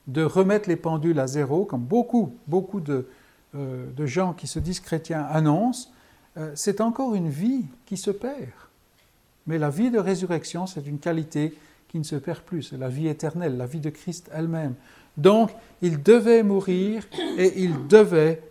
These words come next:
ressusciter. Et donc, quiconque n'annonce pas ces choses, n'annonce pas l'Évangile. Quoi que,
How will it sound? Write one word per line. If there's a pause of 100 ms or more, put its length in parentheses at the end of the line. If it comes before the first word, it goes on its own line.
(360)
ressusciter. (1000)
Et
donc, (560)
quiconque (1300)
n'annonce
pas
ces
choses, (560)
n'annonce
pas
l'Évangile. (1500)
Quoi
que,